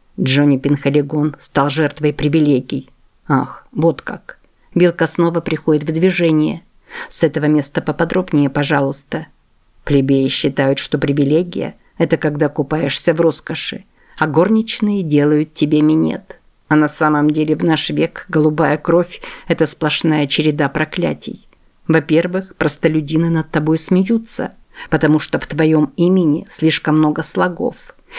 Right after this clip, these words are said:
И лично на тебя возлагают вину за классовое неравенство,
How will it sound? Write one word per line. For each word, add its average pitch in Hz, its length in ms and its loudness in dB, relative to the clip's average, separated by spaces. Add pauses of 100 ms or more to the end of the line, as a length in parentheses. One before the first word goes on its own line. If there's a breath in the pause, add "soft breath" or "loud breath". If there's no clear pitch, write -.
(100)
И 156 80 2
лично 165 360 2
на 151 100 4
тебя 151 320 -4
возлагают 151 720 0
вину 151 240 4
за 143 160 0
классовое 151 560 0
неравенство, 165 840 0